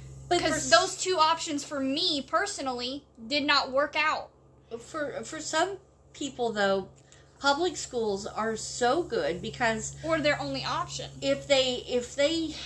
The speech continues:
Speaker 1: have a sheltered life at home already, it, that's their only, only interaction with people,
Speaker 2: Mm-hmm.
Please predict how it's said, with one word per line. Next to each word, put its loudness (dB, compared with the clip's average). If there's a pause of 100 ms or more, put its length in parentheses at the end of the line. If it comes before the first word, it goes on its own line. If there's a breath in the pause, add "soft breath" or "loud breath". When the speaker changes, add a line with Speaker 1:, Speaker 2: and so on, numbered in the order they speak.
Speaker 1:
have 2
a -2 (400 loud breath)
sheltered 2
life 2
at 0
home 0 (920 loud breath)
already, 4 (500)
it, 4
that's 2
their 0
only, 0
only 0
interaction -2
with -4 (120)
people, 0
Speaker 2:
Mm-hmm. -6